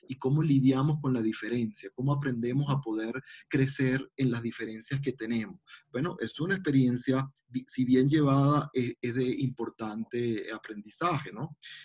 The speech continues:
Este, entonces, c-, creo que enfocaría primero a ver, eh, si se están cumpliendo los objetivos de, de el elemento, eh, central de la fase en que ellos están, ¿no?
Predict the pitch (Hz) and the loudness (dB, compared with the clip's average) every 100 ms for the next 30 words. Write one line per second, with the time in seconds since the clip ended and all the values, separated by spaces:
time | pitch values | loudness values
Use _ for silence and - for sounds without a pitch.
0 | _ - 117 - _ 117 110 - 131 135 | _ -8 -8 -8 _ -4 -2 -4 -2 -2
1 | 160 - _ - - 151 156 202 190 170 | -2 -6 _ -18 -4 0 0 2 2 2
2 | 156 147 127 139 160 180 170 139 135 139 | -2 0 2 4 4 2 -4 2 6 6
3 | 151 170 135 147 151 - - _ _ 135 | 6 4 4 4 2 -8 -20 _ _ 2
4 | 127 120 - 139 123 131 131 147 147 151 | 2 0 0 2 2 0 0 0 0 2
5 | 156 156 147 120 113 123 139 156 151 123 | 4 2 2 -2 -8 0 2 2 -2 -2
6 | 120 - _ 110 107 - 117 113 107 110 | -2 -2 _ -4 -4 -6 -2 0 -2 -2
7 | 107 113 135 131 120 - - - - _ | -6 -2 0 0 -2 -10 -20 -20 -20 _
8 | _ _ _ 135 110 - 131 120 117 127 | _ _ _ 2 4 2 2 2 2 2
9 | 120 120 120 123 127 139 127 117 113 107 | 4 4 2 0 4 6 6 2 -6 -6
10 | - 123 120 110 104 113 - - 110 - | -4 -4 -2 -2 0 -2 -4 -8 -8 -6
11 | 104 90 101 107 151 | -6 -6 -4 -4 -4